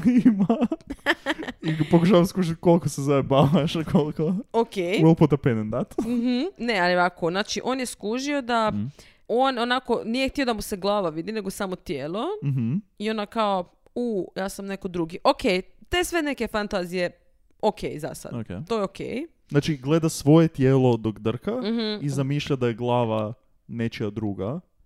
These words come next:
Speaker 2: Ne, gla-, ne znam je li zamišlja glavu ili
Speaker 1: Ali,
Speaker 2: ne.
Speaker 1: ali kao
Speaker 2: Ali kao da,
Speaker 1: gleda,
Speaker 2: da je
Speaker 1: ka-, kao
Speaker 2: tuđe
Speaker 1: da
Speaker 2: tijelo.
Speaker 1: Da, da, da,
Speaker 2: Da.
Speaker 1: da, da, da, dobro.
Speaker 2: I onda to još stavlja neki ekstra novu razinu,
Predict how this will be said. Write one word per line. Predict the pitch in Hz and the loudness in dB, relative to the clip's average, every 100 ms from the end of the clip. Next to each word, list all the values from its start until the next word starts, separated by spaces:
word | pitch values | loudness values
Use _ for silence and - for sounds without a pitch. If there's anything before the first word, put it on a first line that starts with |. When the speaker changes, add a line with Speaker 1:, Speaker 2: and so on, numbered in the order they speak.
| _ - | _ -4
Speaker 2:
Ne, | 320 285 | -2 -2
gla-, | 208 226 233 160 - | -2 0 0 -4 -12
ne | 202 240 | -4 -2
znam | 254 185 | -2 -4
je | 170 | -4
li | |
zamišlja | 170 165 - 165 156 - - 170 - | -4 -6 -6 -8 -8 -18 -20 -20 -16
glavu | 170 196 165 | -2 0 4
ili | 254 254 | 4 4
Speaker 1:
Ali, | 247 233 | 4 4
Speaker 2:
ne. | 220 170 302 - | 4 2 -2 2
Speaker 1:
ali | 180 175 | 4 6
kao | 185 | 8
Speaker 2:
Ali | 220 | 8
kao | 165 | 6
da, | 185 | 6
Speaker 1:
gleda, | - - | 8 6
Speaker 2:
da | 226 | 4
je | 240 240 | 4 2
Speaker 1:
ka-, | |
kao | - 165 | 6 6
Speaker 2:
tuđe | 160 | 8
Speaker 1:
da | 147 | 6
Speaker 2:
tijelo. | 196 160 147 | 2 2 2
Speaker 1:
Da, | 123 95 90 | 2 2 0
da, | 104 | -4
da, | 92 | 0
Speaker 2:
Da. | 170 | 0
Speaker 1:
da, | 90 | -2
da, | 90 87 92 98 | -8 -10 -14 -14
da, | 101 | -14
dobro. | 113 101 190 | -10 -8 -6
Speaker 2:
I | - 214 | -4 0
onda | 320 370 349 | 0 0 -2
to | - 381 359 | 0 0 2
još | 349 339 - - | 0 -2 -6 -10
stavlja | 196 - 294 262 | -8 -4 -4 -4
neki | 294 - 226 - _ _ - | -6 -8 -10 -10 _ _ -6
ekstra | 277 - 220 208 | -6 -6 -8 -6
novu | 269 226 180 | -4 -4 -2
razinu, | 151 156 202 269 339 | -2 -4 -8 -8 -8